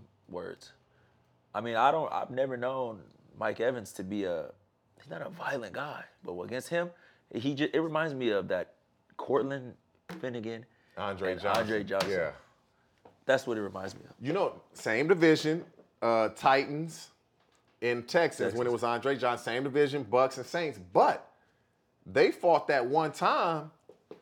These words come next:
Speaker 2: Cortland Finnegan and Andre Johnson. I believe that was it.
Speaker 1: Yeah, but, but, but before
Speaker 2: They
Speaker 1: that,
Speaker 2: fight every game.
Speaker 1: I know, but before that, Cortland was grabbing at, he was, he was always messing with him before that. And I
Speaker 2: Now,
Speaker 1: think
Speaker 2: let
Speaker 1: that
Speaker 2: me
Speaker 1: was
Speaker 2: ask
Speaker 1: the
Speaker 2: you this, though.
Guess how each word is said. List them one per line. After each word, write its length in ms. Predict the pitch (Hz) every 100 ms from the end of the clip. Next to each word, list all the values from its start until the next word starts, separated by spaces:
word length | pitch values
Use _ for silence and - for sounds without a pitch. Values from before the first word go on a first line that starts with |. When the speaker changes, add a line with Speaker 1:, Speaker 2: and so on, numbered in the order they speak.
| _
Speaker 2:
Cortland 320 | - 185 165 165
Finnegan 420 | 202 190 170 160
and 100 | 156
Andre 300 | 165 160 151
Johnson. 420 | 143 240 370 151
I 120 | 170
believe 240 | 370 226 185
that 160 | 277
was 200 | 175 113
it. 80 | -
Speaker 1:
Yeah, 120 | 147
but, 240 | 135 127 -
but, 280 | 117 -
but 200 | 107 120
before 280 | 117 110 202
Speaker 2:
They 40 | 262
Speaker 1:
that, 140 | 165
Speaker 2:
fight 220 | 190 180
every 260 | 185 175 185
game. 400 | 151 277 285 233
Speaker 1:
I 80 | 139
know, 200 | 156 139
but 160 | 120 113
before 320 | 110 143 156
that, 180 | 135 -
Cortland 320 | 156 139 113
was 140 | 95
grabbing 360 | - 120 127 120
at, 320 | 123 113 110
he 60 | 139
was, 140 | 139
he 80 | 143
was 100 | 131
always 320 | 143 151 110
messing 300 | 120 127 110
with 80 | 98
him 80 | 92
before 260 | 90 104
that. 160 | 90 85 -
And 100 | 101
I 40 |
Speaker 2:
Now, 100 | 110
Speaker 1:
think 80 | 139
Speaker 2:
let 40 | 160
Speaker 1:
that 60 | 113
Speaker 2:
me 60 |
Speaker 1:
was 100 | 175
Speaker 2:
ask 100 | 165
Speaker 1:
the 40 | 175
Speaker 2:
you 60 |
this, 220 | 185 233 -
though. 260 | 113 80